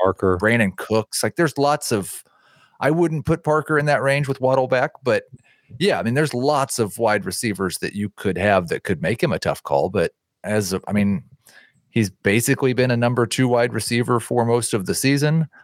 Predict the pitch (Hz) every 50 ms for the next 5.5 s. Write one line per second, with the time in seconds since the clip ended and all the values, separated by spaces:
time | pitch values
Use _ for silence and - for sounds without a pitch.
0 | _ - - 85 95 - 107 110 104 - 120 107 - 117 101 104 120 113 123 127
1 | 123 117 123 123 123 120 117 117 127 131 - _ _ _ - - _ _ _ -
2 | - 98 101 113 135 131 - - - - - - - 135 131 131 127 127 127 127
3 | 120 117 - - - - - _ _ _ 120 120 - - - - 101 107 120 131
4 | 120 - - 107 117 123 131 - - - 104 104 110 113 117 131 135 135 - -
5 | 120 120 127 123 156 175 - - - -